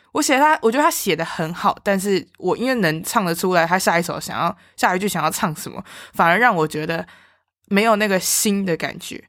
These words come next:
可是他的旋律真的写得很好，旋律的部分，词的部分我觉得可以讨论一下，因为其实，嗯，他其实也是在写一些那种心痛、心碎，嗯，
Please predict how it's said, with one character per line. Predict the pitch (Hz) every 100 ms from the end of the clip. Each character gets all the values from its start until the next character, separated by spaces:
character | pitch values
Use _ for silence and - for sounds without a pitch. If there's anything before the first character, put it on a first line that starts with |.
| _ -
可 | 220
是 |
他 | 226 233
的 | 208
旋 | - 170
律 | 185
真 | 180 175
的 |
写 | 170 -
得 | -
很 | - 175
好， | - -
旋 | - 180 170
律 | 208 185
的 | 160
部 | 180 -
分， | - 170 196 - - - -
词 | - 240 277
的 | 320
部 | 311 247
分 | 262 196
我 | 165
觉 | 165 180
得 |
可 | 190 208
以 | 190
讨 | - 160 170
论 | 170
一 | 160
下， | 170 160
因 | 202
为 | 208
其 | - 165
实， | 160 156 - - - -
嗯， | 180 165 156 165 - _ _ _ _ _ _ _ _ _ _ _
他 | - 302
其 | 220
实 | 175
也 | 170
是 | 165 175
在 | 180
写 | - -
一 | - 175
些 | 175 170 156 156 - _
那 | 180
种 | 156 139 180
心 | - - 185 180
痛、 | 190 196 170 -
心 | - - 175 170
碎， | 175 - 190 - - _ _
嗯， | 180 165